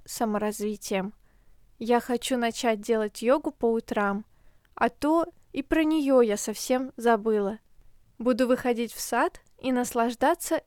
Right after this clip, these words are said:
тёплым солнцем, пока есть такая возможность. Как только моему мужу нужно будет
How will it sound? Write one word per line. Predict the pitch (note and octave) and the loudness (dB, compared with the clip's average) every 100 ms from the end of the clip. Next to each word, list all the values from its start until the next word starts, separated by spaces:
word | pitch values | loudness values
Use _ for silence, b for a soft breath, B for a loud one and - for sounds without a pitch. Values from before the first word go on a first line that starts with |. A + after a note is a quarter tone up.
| - | -6
тёплым | - C4+ - A3+ A3 | 2 2 2 -4 -2
солнцем, | - D4+ G4 - C#4+ - - - | -2 -2 -2 -6 -6 -8 -20 -4
пока | B3+ - A3 | -4 0 -2
есть | A3+ E4+ - | 0 -4 -4
такая | B3 - A3+ A3+ | -6 2 4 4
возможность. | G#3 A3 A#3 A3 G#3+ G3+ G3 - - _ _ - _ - - - | 2 0 -2 -2 -4 -6 -10 -12 -20 _ _ -20 _ -20 -20 -12
Как | - A3+ | -4 -4
только | - B3 A#3+ - | 4 4 4 2
моему | A3 A3 A3+ A#3 | -2 0 0 0
мужу | A3+ A#3 A#3+ A#3 A3 | 0 2 2 0 -2
нужно | G#3+ A#3 A3 G#3+ | -2 -2 -2 -4
будет | G#3+ G#3+ G#3 | 0 -2 -2